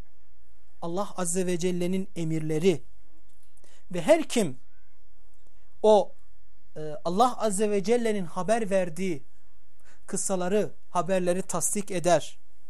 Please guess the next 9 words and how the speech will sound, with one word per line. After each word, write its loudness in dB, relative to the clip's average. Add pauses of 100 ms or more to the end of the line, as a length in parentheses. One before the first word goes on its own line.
(540)
ve 4 (580)
Allah 8
Azze 2
ve 0
Celle'nin 0
Kur'an-ı 0
Kerim'de 0
emrettiklerini 0
yapar, 2